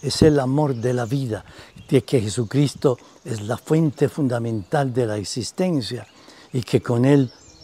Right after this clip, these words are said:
todo lo tenemos, todo lo podemos. Y por lo tanto termina invitando no solamente a estar con Jesús, sino a ir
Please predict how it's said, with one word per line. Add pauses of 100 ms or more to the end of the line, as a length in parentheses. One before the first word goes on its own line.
todo
lo
tenemos, (640)
todo
lo
podemos. (800)
Y
por
lo
tanto (260)
termina
invitando (880)
no
solamente
a (320)
estar
con
Jesús, (260)
sino (100)
a
ir